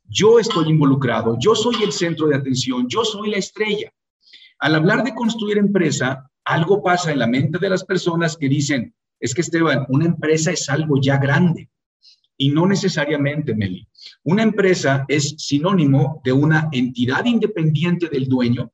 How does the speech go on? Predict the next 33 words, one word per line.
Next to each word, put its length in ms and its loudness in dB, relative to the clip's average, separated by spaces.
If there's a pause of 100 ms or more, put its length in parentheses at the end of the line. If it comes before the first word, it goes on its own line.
(360)
sóli-, 500 0 (140)
sólida 480 -2
y 60 0
replicable, 720 -2 (340)
y 160 -2
que 100 0
está 260 -2
en 140 2
crecimiento. 720 0 (340)
Por 180 2
lo 120 2
tanto, 360 2
una 220 2
empresa 540 -2
puede 200 4
ser 380 0
un 160 2
local 400 -4
comercial 640 -2 (400)
donde, 420 0
que 140 -2
yo 160 -2
tenga 260 -2
en 120 -4
una 180 -4
plaza, 420 -2 (560)
con 240 2
dos 220 2
colaboradores, 920 -2 (840)
puede 220 0
ser 180 2
una 140 2
empresa, 380 -2